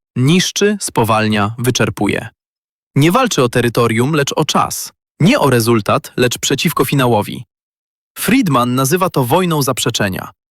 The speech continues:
Rosja nie próbuje już osiągnąć sukcesu strategicznego. Jej stawką jest niekończąca się niepewność.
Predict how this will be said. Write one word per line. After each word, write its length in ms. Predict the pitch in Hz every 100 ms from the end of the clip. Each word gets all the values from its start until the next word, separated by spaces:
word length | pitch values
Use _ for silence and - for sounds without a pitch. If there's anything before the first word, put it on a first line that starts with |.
| _ _ -
Rosja 320 | 190 254 233
nie 140 | 202
próbuje 400 | 170 180 247 175
już 180 | 120 117
osiągnąć 480 | 135 - 123 120 113
sukcesu 440 | 127 - 123 123
strategicznego. 840 | - 113 120 113 110 131 107 - - _ _ _
Jej 200 | 123 131
stawką 480 | 127 - 240 - 123
jest 280 | 123 120 -
niekończąca 600 | 139 143 143 139 196 170
się 120 | -
niepewność. 720 | 143 135 110 98 - - -